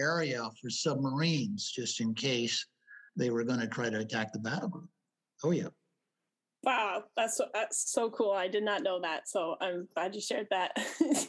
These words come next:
Speaker 1: Oh, well,
Speaker 2: Even
Speaker 1: yeah, a-, anytime. I mean, it's, uh, yeah, it's a, uh, the Navy has got so much capability. They've always said that, "Why do you need the Army when you got the Navy, who already has the Marines,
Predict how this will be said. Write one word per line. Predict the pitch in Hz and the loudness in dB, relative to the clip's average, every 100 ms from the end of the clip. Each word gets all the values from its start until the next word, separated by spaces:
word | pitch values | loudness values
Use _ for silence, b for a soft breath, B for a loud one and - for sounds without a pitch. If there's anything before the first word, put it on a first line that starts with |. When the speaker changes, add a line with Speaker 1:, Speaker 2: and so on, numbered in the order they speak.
| 269 | 2
Speaker 1:
Oh, | 269 359 247 | 4 4 4
well, | 147 147 | 4 4
Speaker 2:
Even | |
Speaker 1:
yeah, | 165 233 285 226 156 | 4 4 2 0 -2
a-, | 160 156 | 0 2
anytime. | 180 208 180 180 220 302 123 117 | 4 4 4 4 4 2 0 -2
I | |
mean, | 135 135 | -2 0
it's, | 147 151 156 | 0 0 2
uh, | 143 139 135 131 131 131 - | 4 4 2 2 2 0 -4
yeah, | 151 147 | -4 -2
it's | 135 147 156 | 0 0 2
a, | 139 131 - _ B B B B _ - | 2 0 -8 _ B B B B _ -4
uh, | 139 127 127 127 | -2 0 2 2
the | 131 | 2
Navy | 135 151 190 208 196 | 2 4 4 4 4
has | 165 139 | 2 0
got | 156 135 131 | 0 0 0
so | - 175 | -2 0
much | 170 160 | 0 0
capability. | 165 156 139 151 151 139 | -2 -2 0 2 2 0
They've | 135 131 135 | 0 -2 -2
always | 151 139 - | 0 0 0
said | 156 147 139 | 0 0 0
that, | 127 | -2
"Why | 131 160 | -4 0
do | 175 | 0
you | 165 | 2
need | 165 143 | 0 0
the | 127 | 0
Army | 156 156 127 | 2 0 0
when | 123 123 | -2 -4
you | 120 | -2
got | 131 127 120 - B B B - | 0 0 -2 -8 B B B -2
the | |
Navy, | 131 143 170 135 131 143 147 147 | 2 2 2 2 2 0 -2 0
who | |
already | 139 151 139 | 2 2 2
has | 151 139 | 2 0
the | 135 | -2
Marines, | 123 123 165 139 135 165 | -2 0 0 0 0 -2